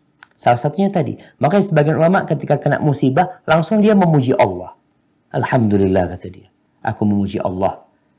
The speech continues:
Aku memuji karena pertama musibahnya tidak lebih besar dari musibah yang sekarang terjadi sama aku. Aku memuji kepada Allah karena Allah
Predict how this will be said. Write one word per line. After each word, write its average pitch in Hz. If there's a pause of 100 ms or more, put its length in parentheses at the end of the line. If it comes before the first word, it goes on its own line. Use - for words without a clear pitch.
(180)
Aku -
memuji 101
karena 98
pertama 101
musibahnya 101
tidak 92
lebih 95
besar 98
dari 90
musibah 92
yang 98
sekarang 90
terjadi 90
sama 92
aku. - (1000)
Aku -
memuji 98
kepada 104
Allah 110
karena 104
Allah 107